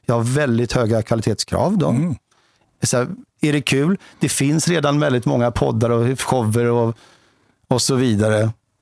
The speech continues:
Speaker 1: Så. Eh, så jag kanske också är rädd på idéplanet också.
Speaker 2: Ja, det hör, hör jag. Men,
Speaker 1: Ja.
Speaker 2: ja, men, men du är så kvalitetsansvarig.
Speaker 1: Sure, men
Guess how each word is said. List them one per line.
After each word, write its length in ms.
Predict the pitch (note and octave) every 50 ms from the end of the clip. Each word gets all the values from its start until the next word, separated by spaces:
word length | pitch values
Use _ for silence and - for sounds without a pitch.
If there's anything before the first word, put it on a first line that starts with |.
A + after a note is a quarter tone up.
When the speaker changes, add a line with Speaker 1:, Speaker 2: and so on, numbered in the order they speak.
| _ -
Speaker 1:
Så. 220 | - - G#2+ A#2+ D#3+ F3 - _ _ _ _ -
Eh, 400 | A#2+ A2+ A2+ A2+ A2 A2+ A#2+ D3 C#4 - _ -
så 160 | - - C3
jag 60 | A#2
kanske 380 | - C3+ B2+ A2+ - - F#3 G3
också 320 | - - - - - C#3
är 60 | C3
rädd 400 | A#2+ A2+ C3 C#3 C#3 C3 C3 C#3 - _ _ _ _ _ _ _ _ _ _
på 140 | - D3+ D3+
idéplanet 800 | A#2+ A2+ B2+ A#2 A2+ - - - C#3+ D3 D3 D3 C#3+ C3+ B2+ - -
också. 580 | - F3+ - _ - - - - F#2+ G2+ C3 - - - - - -
Speaker 2:
Ja, 140 | - C#3 D#3
det 120 | D3 D#3
hör, 200 | D3 D#3 C#3 C3
hör 160 | A#2+ B2 C3
jag. 240 | B2+ A2+ G#2 A2+ A2+
Men, 160 | E3+ D#3+ C#3+
Speaker 1:
Ja. 200 | C3 D3 F3+ G3+
Speaker 2:
ja, 120 | - C3+ D3
men, 200 | C#3+ C3+ B2+ B2 - - - -
men 160 | D3 C3+ A#2+ - -
du 220 | - F3 F3 E3+
är 40 | D3
så 120 | A#2 C3+
kvalitetsansvarig. 840 | A#2+ D3 C3+ B2 A2+ C3+ B2 - A#2+ A2 G2+ A2+ G#2 G#2+ A2+ A2+ -
Speaker 1:
Sure, 500 | - - - C#3 A2+ G#2+ B2 C3+ D#3 - - - _ _ -
men 420 | C3+ C#3 D3+ C3+ A2 A2 G#2+ A#2+